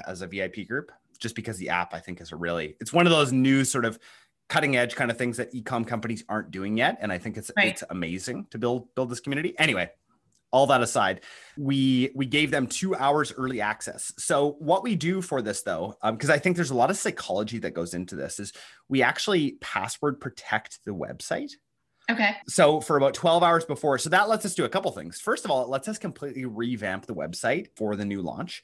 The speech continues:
Speaker 1: So get all the new products in. Um, it allows us to, to just change all these things that we've wanted to change for a while, while the website is down. We password protect the website. And then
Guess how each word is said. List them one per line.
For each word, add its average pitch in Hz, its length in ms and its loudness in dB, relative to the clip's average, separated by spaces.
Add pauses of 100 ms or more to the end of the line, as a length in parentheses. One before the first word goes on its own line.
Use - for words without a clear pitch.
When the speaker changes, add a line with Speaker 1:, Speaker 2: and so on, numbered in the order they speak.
(160)
Speaker 1:
So - 140 -20
get 98 100 0
all 139 220 6
the 143 80 2
new 127 120 4
products 101 480 0
in. 95 300 -4 (300)
Um, 85 240 -2
it - 80 -6
allows 95 320 0
us 87 160 -6
to, 90 420 0 (160)
to 151 100 -2
just 151 240 0
change 151 280 2
all 147 120 6
these 147 220 0
things 135 160 -2
that 123 80 -4
we've 120 160 -4
wanted 98 380 -4
to 95 80 -12
change 92 320 -6
for 92 160 -6
a 87 60 -2
while, 85 360 -2
while 107 260 4
the 98 80 -4
website 90 400 -2
is 82 140 -10
down. 82 320 -6 (760)
We 135 100 0
password 226 420 4
protect 214 280 2
the 185 80 2
website. 135 480 4
And 127 140 4
then 135 200 4